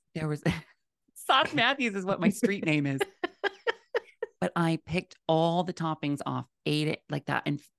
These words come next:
Speaker 1: but, and then I felt so great because then when I was done with it, I picked up the pizza and it was still weighty 'cause all that crust
Speaker 2: Yeah.
Speaker 1: was still in there.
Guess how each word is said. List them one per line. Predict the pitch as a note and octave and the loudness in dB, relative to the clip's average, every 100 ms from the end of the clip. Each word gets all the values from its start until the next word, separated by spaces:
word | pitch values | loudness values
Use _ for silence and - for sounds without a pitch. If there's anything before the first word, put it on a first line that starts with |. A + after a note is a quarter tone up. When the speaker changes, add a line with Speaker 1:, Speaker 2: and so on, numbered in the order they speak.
| _ - | _ -6
Speaker 1:
but, | D#3+ E3+ - | 2 2 4
and | G3 | 4
then | G3 | 4
I | G3+ | 4
felt | G3+ B3 - | 2 -2 2
so | A#3 | 0
great | F3 F3 B3+ D#4 | 0 2 2 2
because | - G#3 | 0 -2
then | G#3+ G#3+ | 0 0
when | G#3 | 0
I | |
was | G3 F3+ | -2 -4
done | D3+ G#3+ A#3 D4+ | -4 0 2 2
with | B3 | 0
it, | F3 E3 - | 0 -2 -2
I | F3+ | -4
picked | C4 A#3 | -4 -6
up | |
the | G#3 | -4
pizza | B3+ G#3 | -4 -2
and | |
it | |
was | E3+ | -4
still | - E4 D4+ | -2 0 2
weighty | F#3 C4+ D4 D3 | 4 4 2 0
'cause | - F#3+ | -2 -4
all | G3 C4+ | 0 2
that | C#4 - | 0 -2
crust | - C4+ | -4 0
Speaker 2:
Yeah. | E3+ | 2
Speaker 1:
was | - | 2
still | - G#3+ | 2 0
in | G#3 C4+ | 4 4
there. | C4 D3 - | 4 2 -2